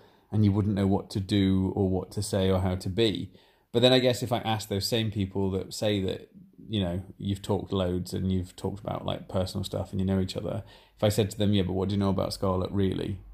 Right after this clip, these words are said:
Like, tell me something about her that you know." Um, imagine most of those same people would just be like, "Wait a minute, I don't actually know much about her."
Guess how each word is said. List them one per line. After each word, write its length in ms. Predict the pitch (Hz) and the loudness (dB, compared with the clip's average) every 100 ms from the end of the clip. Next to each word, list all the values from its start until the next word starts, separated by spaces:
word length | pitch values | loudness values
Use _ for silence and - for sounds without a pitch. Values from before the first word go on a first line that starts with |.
| - | -10
Like, 260 | - 101 - - - - - - | -4 -2 -4 -10 -20 -20 -20 -16
tell 160 | - 101 | -2 2
me 100 | 95 | 2
something 280 | 95 92 92 | 0 0 -2
about 260 | 101 98 87 | 0 -2 0
her 200 | 95 101 - - - - _ | -2 -4 -10 -20 -20 -20 _
that 100 | 117 | 0
you 140 | 104 104 | 4 4
know." 480 | 107 101 90 110 - _ - | 6 4 0 -4 -8 _ -2
Um, 380 | 110 110 107 104 - _ _ _ _ _ - - | 2 2 2 -4 -14 _ _ _ _ _ -12 -2
imagine 280 | 113 98 | 0 2
most 140 | 110 101 | 2 2
of 40 | |
those 120 | 110 101 | 0 0
same 140 | 101 | -2
people 160 | 104 101 | 0 0
would 100 | 98 | -2
just 180 | 104 | -6
be 200 | - 104 | -2 0
like, 200 | 104 98 101 | 2 0 0
"Wait 140 | 98 | -4
a 40 | |
minute, 240 | 87 - - _ _ | -2 -8 -10 _ _
I 40 | 143 | -6
don't 160 | 160 | -4
actually 220 | 160 - 131 | -4 -4 -2
know 40 | |
much 220 | 123 127 | -2 -2
about 260 | 113 123 123 | -2 -2 -2
her." 200 | 101 104 | -2 -4